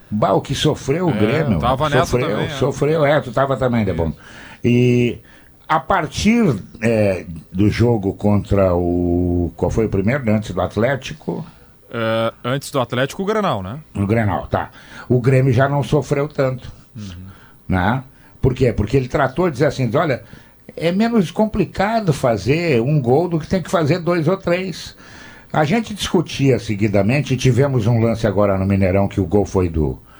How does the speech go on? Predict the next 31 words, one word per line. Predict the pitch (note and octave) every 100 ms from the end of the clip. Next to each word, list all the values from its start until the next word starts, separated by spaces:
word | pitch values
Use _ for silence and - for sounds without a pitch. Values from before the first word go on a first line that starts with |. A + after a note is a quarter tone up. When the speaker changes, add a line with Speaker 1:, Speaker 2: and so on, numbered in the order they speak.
| - -
Speaker 1:
do | D#2+
Vila | E2 D#2+ -
Sante. | G#2 B2+ - - - - - -
Onde | A#2 C3 D#3
é |
que | F#3+
tava | G3+ E3+
o | C3
Vila | A#2+ A#2+
Sante | A2+ B2+ A2+ G#2+
na | G#2
hora | G#2 G#2
de | E2+
chutar? | - F2+ - F2+ - - - - - - - - - - -
Na | G2+ A2
linha | A#2+ D3+ C#3+
da | G#2+ A2
área | G#2 A#2 A2+
do | G2+
Cruzeiro. | - G#2 F2+ G2+ G#2 -
Speaker 2:
Uhum. | - G2+ F2 F2+ G2+ - - -
Speaker 1:
Por | - B2
quê? | A2+
Porque | G2 - A2
o |
Grêmio | F#2+ G2+ B2
não | C#3+ C#3+
tem | - C#3 D3+ B2+
ainda | G2+ A2 C3+ G#2+
aquele | F#2 G2+ F2+
jogador | D#2+ F#2 E2+ D2+ F#2+ A#2 -